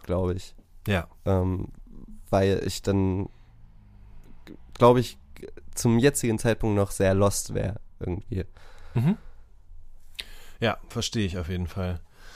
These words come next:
Speaker 2: Ähm, jetzt sind wir ja jetzt schon im Jetzt angelangt, aber vielleicht noch mal zurück, also dahin, dass dann irgendwann aus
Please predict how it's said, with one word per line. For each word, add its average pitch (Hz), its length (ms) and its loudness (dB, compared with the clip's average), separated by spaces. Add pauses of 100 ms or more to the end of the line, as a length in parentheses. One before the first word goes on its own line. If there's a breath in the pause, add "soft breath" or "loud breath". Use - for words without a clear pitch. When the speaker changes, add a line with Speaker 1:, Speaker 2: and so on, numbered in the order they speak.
(260 loud breath)
Speaker 2:
Ähm, 123 480 4 (200)
jetzt 117 180 2
sind 170 120 4
wir 170 200 4
ja 131 160 4
jetzt 127 260 0
schon 120 180 4
im 117 100 4
Jetzt 113 380 4
angelangt, 104 480 2
aber 104 140 -4
vielleicht 117 240 0
noch 110 80 0
mal 110 160 2
zurück, 135 420 2
also 107 160 2
dahin, 120 580 2
dass 110 200 -2
dann 117 160 -2
irgendwann 123 760 -2
aus - 440 -4